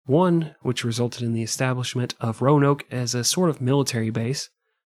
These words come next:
because the island was protected by barrier islands and a reef, which made it hard to access. And when Queen Elizabeth decided to kick all the Puritans out of England, Raleigh opposed the measure. So it makes sense that Raleigh would help pay for a hundred seventeen separatists to set up a new colony.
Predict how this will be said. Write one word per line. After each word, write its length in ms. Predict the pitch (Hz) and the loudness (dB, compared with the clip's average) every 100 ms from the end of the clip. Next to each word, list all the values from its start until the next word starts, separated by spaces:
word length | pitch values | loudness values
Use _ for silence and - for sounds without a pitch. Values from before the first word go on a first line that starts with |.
| - | -10
because 240 | 120 117 | -2 0
the 100 | 127 | 2
island 280 | 131 170 147 | 4 6 4
was 100 | 127 | 0
protected 400 | 123 135 123 117 | -4 -4 -4 -4
by 100 | 120 | -2
barrier 460 | 117 131 147 120 | 2 4 4 4
islands 480 | 113 113 117 127 - _ _ | 2 0 0 -2 -4 _ _
and 160 | 127 120 | 0 0
a 60 | |
reef, 540 | 107 147 202 147 - - _ _ | 2 2 2 2 -2 -16 _ _
which 160 | 135 - | -4 2
made 140 | 123 | 2
it 80 | 117 | 4
hard 220 | 123 120 | 4 4
to 60 | 117 | 2
access. 540 | 123 117 - - - - _ _ _ _ _ _ _ _ _ _ _ | 0 -2 -4 -6 -8 -12 _ _ _ _ _ _ _ _ _ _ _
And 300 | 135 147 180 190 | 4 6 6 2
when 260 | 127 113 | 2 2
Queen 240 | 110 139 127 | 2 2 4
Elizabeth 380 | 117 113 123 - | 2 0 -2 -6
decided 420 | - 127 120 113 | -2 0 0 -2
to 40 | |
kick 200 | - 127 - | -4 -4 0
all 220 | 214 214 | 2 4
the 80 | 170 | 2
Puritans 500 | 156 170 139 135 127 | 4 4 4 2 4
out 100 | 120 | 4
of 80 | 120 | 4
England, 400 | 175 131 117 - - - | 4 4 2 -2 -12 2
Raleigh 480 | 131 190 135 143 - | 6 8 6 2 -2
opposed 380 | - - 220 151 | -2 4 4 6
the 60 | 120 | 4
measure. 400 | 113 - - _ _ _ _ - | 4 0 -12 _ _ _ _ -4
So 160 | 165 | 0
it 20 | |
makes 220 | 185 196 143 | 2 2 4
sense 240 | 135 160 | 4 4
that 120 | 147 | 0
Raleigh 300 | - 120 120 | 2 2 4
would 160 | 127 113 | 2 2
help 240 | 131 - | 0 -2
pay 340 | - 127 113 160 | -2 -2 0 0
for 160 | - | 0
a 40 | 113 | 0
hundred 360 | 123 160 165 | 2 2 2
seventeen 460 | - 135 131 - 131 | 2 0 -2 -4 -4
separatists 640 | - 123 110 117 135 - | -2 -4 -4 -4 -4 -4
to 60 | - | -4
set 240 | 127 117 | 0 0
up 80 | 113 | 0
a 60 | 117 | 0
new 100 | 113 | 2
colony. 460 | 175 156 117 - | 4 4 2 -6